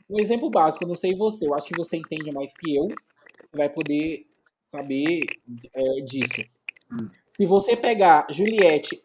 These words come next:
Speaker 1: antes e Juliette agora, eu tava vendo uns vídeos dela cantando agora,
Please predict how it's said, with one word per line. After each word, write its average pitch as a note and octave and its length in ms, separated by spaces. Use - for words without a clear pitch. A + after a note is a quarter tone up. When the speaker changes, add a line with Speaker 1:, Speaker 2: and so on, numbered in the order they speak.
Speaker 1:
antes G#3+ 440
e F3+ 160
Juliette F3 480
agora, D3 540
eu E3 300
tava F3+ 200
vendo F#3+ 220
uns - 100
vídeos D3+ 300
dela D3+ 180
cantando D3 380
agora, C3+ 600